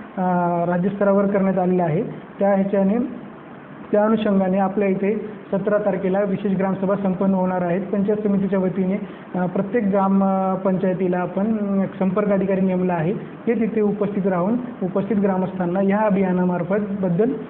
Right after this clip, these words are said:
मार्गदर्शन करतील. आणि,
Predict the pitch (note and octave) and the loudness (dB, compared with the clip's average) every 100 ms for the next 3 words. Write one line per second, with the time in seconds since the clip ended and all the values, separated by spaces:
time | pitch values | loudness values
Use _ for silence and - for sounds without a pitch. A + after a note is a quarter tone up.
0 | - F#3+ F#3 F3 E3+ G3+ A#3+ A3+ D#3+ C#3 | -4 0 2 2 0 0 0 0 0 -4
1 | - - - - - - - - - - | -6 -14 -16 -18 -18 -14 -8 -8 -8 -12
2 | - - E3+ | -12 -6 -2